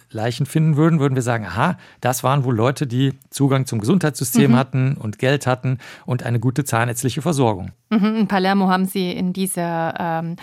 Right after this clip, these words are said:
Speaker 2: Kapuzinergruft, äh, das ist ja die größte Mumiensammlung Europas, ähm, die Mumien untersucht. Und da kann man dann, also genau damals wie heute, an den Zähnen auch ablesen, was jemand für einen sozialen Status hat.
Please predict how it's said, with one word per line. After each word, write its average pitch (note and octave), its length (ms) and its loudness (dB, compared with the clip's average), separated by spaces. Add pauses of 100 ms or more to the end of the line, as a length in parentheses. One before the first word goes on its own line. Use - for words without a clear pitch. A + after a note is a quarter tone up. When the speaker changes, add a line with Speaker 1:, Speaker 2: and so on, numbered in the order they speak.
(480)
Speaker 2:
Kapuzinergruft, A3 1120 2
äh, F#3+ 200 -4
das F3+ 80 -8
ist - 40 -6
ja F3+ 60 -2
die F3+ 120 -2
größte F#3+ 360 -2
Mumiensammlung F#3 720 0
Europas, F3+ 720 -2 (520)
ähm, F3 260 -2
die F#3 120 0
Mumien G3+ 360 6
untersucht. F#3+ 500 -4
Und F#3 220 -2
da F3+ 80 2
kann G#3 180 0
man A3 140 4
dann, A3 340 2
also F#3 200 -8 (580)
genau G3+ 280 2
damals G#3+ 540 2
wie A3 160 4
heute, A3 400 2
an G3+ 140 0
den G3+ 160 0
Zähnen G3+ 320 0
auch - 440 -4 (220)
ablesen, G3 960 2
was F#3+ 240 -4
jemand F#3 280 -2
für - 100 -6
einen F3+ 120 0
sozialen F3+ 640 -6
Status E3 440 -6
hat. D3 240 -10